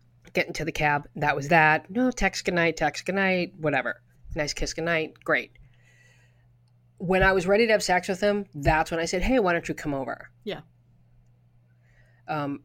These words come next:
Speaker 1: and I think a lot of times we feel pressured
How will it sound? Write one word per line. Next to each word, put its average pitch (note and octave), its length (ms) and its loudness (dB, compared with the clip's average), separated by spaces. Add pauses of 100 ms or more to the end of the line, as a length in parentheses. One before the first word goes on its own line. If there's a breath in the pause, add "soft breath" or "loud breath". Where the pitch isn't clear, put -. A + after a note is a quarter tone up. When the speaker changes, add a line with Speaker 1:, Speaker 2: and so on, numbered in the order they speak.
(260)
Speaker 1:
and D#3 400 -2
I D#3+ 160 0
think F#3+ 260 0
a F#3 40 0
lot E3+ 240 4
of F3+ 100 -6
times D#3 680 0 (580)
we D#3+ 120 0
feel D#3 280 0
pressured G#3 600 -2